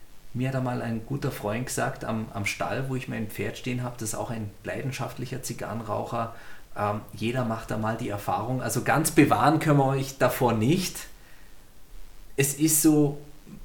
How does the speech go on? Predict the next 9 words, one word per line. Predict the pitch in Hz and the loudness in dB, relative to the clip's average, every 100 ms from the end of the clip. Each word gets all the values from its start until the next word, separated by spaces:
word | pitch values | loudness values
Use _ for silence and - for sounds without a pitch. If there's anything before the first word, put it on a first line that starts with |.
| - - | -12 -4
Zigarre | - 139 131 147 131 | -2 0 0 2 0
rauchen | 98 107 127 139 131 131 - 127 | 0 0 0 0 -2 -4 -10 -8
muss | 123 139 135 | -4 -2 -4
ein | 123 | -6
kleines | - 90 113 127 | -6 -6 -6 -6
bisschen | - 113 120 117 117 | -4 -4 -6 -6 -6
geübt | - 107 113 127 - | -6 -4 -4 -6 -6
sein | 113 98 120 127 | -4 -2 -4 -6
und | 123 117 | -6 -6